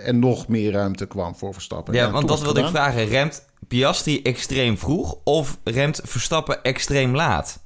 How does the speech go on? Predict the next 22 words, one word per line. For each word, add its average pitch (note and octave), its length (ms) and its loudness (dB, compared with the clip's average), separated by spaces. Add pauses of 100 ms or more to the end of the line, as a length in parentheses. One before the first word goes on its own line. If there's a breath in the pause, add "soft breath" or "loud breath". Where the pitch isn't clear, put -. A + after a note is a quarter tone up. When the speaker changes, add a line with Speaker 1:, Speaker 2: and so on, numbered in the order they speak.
(380 loud breath)
Speaker 1:
Nou, G2+ 260 0
ik D#3 80 0
zou D3+ 180 4
eigenlijk E3 300 2
niet F#3 180 2
zeggen F3 280 2
dat, D#3+ 260 0
dat, C#3 280 0
eh, - 420 -12
Piastri B2 760 0
extreem C#3 540 2
vroeg, F#3 520 0 (280)
eh, A2 240 2
remde. D#3 600 2
Hij, - 200 -2
hij A#2+ 160 2
remde C3+ 360 4
wel C#3 260 4
vroeg. - 600 0 (440 loud breath)
Eh, A2+ 800 2
en, A#2 180 0
en A#2 280 -2